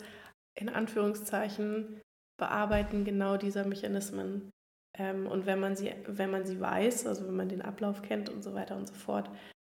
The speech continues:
ähm, dann einfach da schon anzufangen und nicht zu sagen, „Okay, damit ich jetzt irgendwie ganz kompliziert zum Muster kommen kann oder, äh, rankommen kann, muss ich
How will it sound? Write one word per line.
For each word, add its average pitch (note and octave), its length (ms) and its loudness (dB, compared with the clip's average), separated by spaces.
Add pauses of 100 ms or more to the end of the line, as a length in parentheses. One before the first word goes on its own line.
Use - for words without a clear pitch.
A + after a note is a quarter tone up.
(120)
ähm, F#3+ 340 0
dann F#3+ 160 0
einfach G3 300 -4
da G3 240 2
schon G3+ 180 -2
anzufangen G3 720 -2
und F#3+ 140 -4
nicht F#3+ 240 -6
zu G3+ 100 -4
sagen, F#3 320 -4
„Okay, G3 560 -2 (720)
damit F#3+ 300 2
ich G3 120 -2
jetzt G3 200 -4
irgendwie F#3+ 340 0
ganz - 360 0
kompliziert G3 580 0
zum F#3 140 -2
Muster G3+ 420 2
kommen F#3+ 320 -2
kann G3 320 0
oder, - 640 0
äh, F#3+ 380 -6 (120)
rankommen G3+ 460 0
kann, F#3+ 280 -4
muss F#3 180 -4
ich - 260 -8